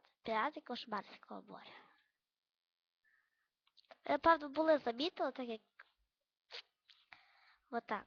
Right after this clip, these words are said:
от. Катя Матюшкіна. І я вам про цю книгу розповім. От, вона коштувала тридцять гривень. Там кому цікаво. О,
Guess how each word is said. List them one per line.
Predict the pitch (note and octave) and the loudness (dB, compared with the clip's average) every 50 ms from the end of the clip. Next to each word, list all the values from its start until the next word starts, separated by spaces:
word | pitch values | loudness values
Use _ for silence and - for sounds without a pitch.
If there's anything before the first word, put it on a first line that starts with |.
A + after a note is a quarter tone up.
| _ _ | _ _
от. | - - - - - - - - - - - - - _ _ _ _ _ _ _ _ _ _ _ _ _ _ _ _ _ _ _ _ _ _ _ _ _ _ _ _ _ _ _ _ _ _ - - - _ _ _ _ _ _ _ _ _ _ _ _ _ _ _ | -20 -18 -14 -14 -12 -12 -14 -16 -20 -20 -20 -20 -20 _ _ _ _ _ _ _ _ _ _ _ _ _ _ _ _ _ _ _ _ _ _ _ _ _ _ _ _ _ _ _ _ _ _ -20 -20 -20 _ _ _ _ _ _ _ _ _ _ _ _ _ _ _
Катя | - A3 G#3+ - A3 | -12 -12 -10 -10 -8
Матюшкіна. | G#3 G#3+ G#3+ - - E4 G#4 - - - F4+ D#4+ - _ _ - | -6 -6 -4 -2 -2 -2 -2 -2 -2 0 0 0 0 _ _ -16
І | - - C4+ | -6 2 8
я | D#4+ F4+ A4 | 10 10 12
вам | C5+ A#4+ F4+ C4+ | 12 10 8 4
про | B3 A#3 | 0 0
цю | - - E4 | 2 0 -2
книгу | - - G#3+ A3+ B3+ B3 A3+ A3+ | -2 0 0 0 0 2 0 0
розповім. | A3 A3+ - - - - G#3+ G#3 F#3 E3 - _ _ - - - - - - - - - - - - - - | -2 -2 -4 -6 -14 -14 -10 -10 -10 -10 -12 _ _ -20 -18 -18 -18 -18 -20 -20 -20 -20 -20 -20 -20 -10 -2
От, | A3 A#3 G#3+ - - - - - | 2 2 2 2 0 -6 -10 0
вона | A#3+ B3+ D#4+ G#4 | 8 10 10 10
коштувала | - - A4 G#4+ - F4+ D4 | 12 10 6 8 8 6 6
тридцять | - - D4 - - D#4+ C#4+ | 6 6 -2 -2 0 -2 -2
гривень. | B3 A#3 G3+ F#3+ F#3+ F3+ - G3+ G#3+ B3+ _ - - _ _ _ _ _ _ _ _ _ _ _ _ _ _ _ _ _ _ _ _ _ _ _ - - | 0 -2 -4 -4 -6 -8 -8 -10 -10 -10 _ -20 -20 _ _ _ _ _ _ _ _ _ _ _ _ _ _ _ _ _ _ _ _ _ _ _ -18 -16
Там | - - - - | -16 -14 -12 -12
кому | - G#3 G#3 | -14 -14 -12
цікаво. | - - - - G#3+ G#3 G#3+ A3+ A3+ _ _ _ _ - - - - - - - - - - - - - - - - - - _ - - - | -14 -18 -14 -12 -12 -12 -12 -12 -16 _ _ _ _ -20 -18 -18 -18 -20 -20 -20 -20 -20 -18 -18 -16 -16 -16 -16 -18 -20 -20 _ -20 -12 -10
О, | - G#3 | -10 -10